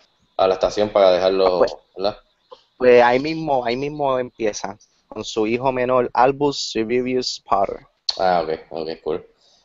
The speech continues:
Speaker 1: Este, pues ahí ya tienen ya, eh, tela para cortar. Así que, no sé, Luis, ¿qué, qué, cuáles son tus dos centavos sobre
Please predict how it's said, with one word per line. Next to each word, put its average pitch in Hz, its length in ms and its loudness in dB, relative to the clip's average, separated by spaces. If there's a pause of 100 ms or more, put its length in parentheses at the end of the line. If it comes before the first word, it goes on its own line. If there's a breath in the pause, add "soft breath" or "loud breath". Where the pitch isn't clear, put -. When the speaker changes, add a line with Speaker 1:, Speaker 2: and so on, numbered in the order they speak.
(140)
Speaker 1:
Este, 92 1200 6
pues 92 140 2
ahí 95 120 2
ya 123 120 4
tienen 143 240 2
ya, 180 260 2 (220)
eh, 117 180 0
tela 131 240 2
para 135 120 0
cortar. 139 500 0
Así 98 240 -6
que, 95 260 6
no 101 100 2
sé, 143 120 4
Luis, 160 220 6
¿qué, 120 260 6
qué, 117 380 8
cuáles 117 160 6
son 120 100 -2
tus 120 140 -6
dos 127 140 0
centavos 123 400 4
sobre 110 420 4